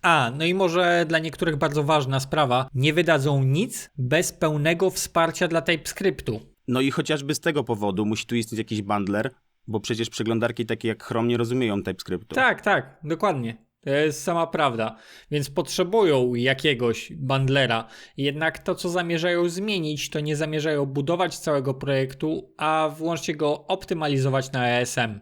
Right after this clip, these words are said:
Speaker 1: I to jest ten psikus. No, ale to tyle na temat Svelte.
Speaker 2: Dobra, to teraz pora na mnie. Słyszałeś już o tym, że twórcy Chrome organizują konferencję?
Speaker 1: Ano nie. Co ciekawego będzie?
Speaker 2: No więc tak. Googlowska konferencja Chrome Dev Summit odbędzie się w tym roku zdalnie,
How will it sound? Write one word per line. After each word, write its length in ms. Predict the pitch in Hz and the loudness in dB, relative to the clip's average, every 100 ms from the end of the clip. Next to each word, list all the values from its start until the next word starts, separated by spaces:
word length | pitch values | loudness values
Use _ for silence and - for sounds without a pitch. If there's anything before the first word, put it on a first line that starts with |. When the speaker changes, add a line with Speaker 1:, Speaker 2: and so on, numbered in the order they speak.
| - | -10
Speaker 1:
I 80 | 123 | -4
to 160 | 123 | 0
jest 360 | 117 113 - - | 0 0 -4 -6
ten 180 | 120 113 | -6 -4
psikus. 520 | - - - - - - | -6 -6 -8 -8 -10 -4
No, 320 | 185 147 - - | -2 -2 -6 -4
ale 200 | 180 190 | 2 2
to 120 | 190 | 0
tyle 220 | 185 160 | 0 2
na 120 | 127 117 | 2 0
temat 320 | 123 117 - | -2 -2 -4
Svelte. 500 | - 127 110 - 104 - - | -2 -2 0 -4 -8 -10 -4
Speaker 2:
Dobra, 420 | 127 127 98 98 | 0 2 2 0
to 120 | 127 | 0
teraz 260 | 117 131 117 | 0 0 0
pora 220 | 120 110 | 0 0
na 160 | 98 | 0
mnie. 200 | 92 90 - - | 0 -4 -6 -8
Słyszałeś 460 | - 135 160 160 | -4 0 0 0
już 100 | 160 | -4
o 160 | - 120 | -2 -2
tym, 200 | 117 113 | 0 -2
że 120 | 113 | -2
twórcy 380 | 110 143 127 123 | -4 -4 -4 -6
Chrome 380 | - 104 107 143 _ | -2 -2 -2 -4 _
organizują 560 | - 107 117 117 117 110 | -6 -2 0 0 0 0
konferencję? 640 | 110 101 110 104 117 143 180 _ - | -2 -4 -2 -2 0 -2 -4 _ -4
Speaker 1:
Ano 240 | 180 170 | 0 0
nie. 320 | 135 113 - - | 0 -2 -4 -4
Co 120 | 160 | -4
ciekawego 420 | 135 127 120 117 | -2 -4 -4 -2
będzie? 460 | 117 113 117 135 - | -2 -2 -2 -4 -6
Speaker 2:
No 120 | - 143 | -4 -2
więc 220 | 131 - | -2 -2
tak. 280 | 73 - _ | -6 -8 _
Googlowska 640 | - 113 117 135 170 - 226 | -10 -4 0 0 0 -2 -4
konferencja 600 | 165 139 135 143 143 139 - | -2 -4 -2 -2 -2 -4 -6
Chrome 360 | - 127 135 135 - | -2 0 0 -4 -6
Dev 280 | 113 123 117 | -2 -2 -2
Summit 520 | - 107 92 98 - - - | -2 -2 -2 -6 -8 -12 -8
odbędzie 360 | 110 123 135 | -4 -2 -2
się 140 | 135 123 | -4 -6
w 40 | |
tym 160 | - 123 | -4 -4
roku 220 | 117 127 | -2 -4
zdalnie, 560 | 110 117 104 90 80 | 0 0 0 -2 -8